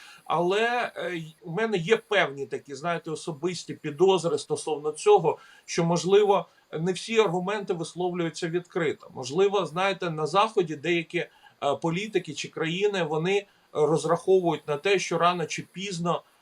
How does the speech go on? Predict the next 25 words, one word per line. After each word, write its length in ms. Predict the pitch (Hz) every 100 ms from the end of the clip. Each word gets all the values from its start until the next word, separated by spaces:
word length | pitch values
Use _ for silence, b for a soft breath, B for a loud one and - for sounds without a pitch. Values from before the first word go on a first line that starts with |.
| _ -
а, 600 | 151 147 147 143 143 117 - -
їм 180 | 196
вдасться 440 | 160 147 185 185 -
повернутися 760 | - 147 151 165 185 165 -
до 140 | 143 135
business 560 | 127 185 170 156 -
as 300 | 135 120 151
usual 360 | 165 135 131 123 _
з 120 | 113 123
Росією. 720 | 151 151 - 180 113 104 - _ b b b _
І 80 | 165
тому, 520 | - 190 202 247 254
а, 600 | - 165 170 170 165 160 151 -
оскільки 400 | 151 - 190 170
це 160 | - 165
може 260 | 165 151
статися, 640 | 143 208 233 247 175 175
вони 300 | 147 143 165
говорять: 360 | 147 147 160 170
"Ну, 320 | 233 311 185 117 _ _ _ -
є 200 | 127 156
ж 160 | 160 165
якісь 320 | 170 190 185
перемовини 720 | - 208 220 302 302 240 127
між 280 | 117 110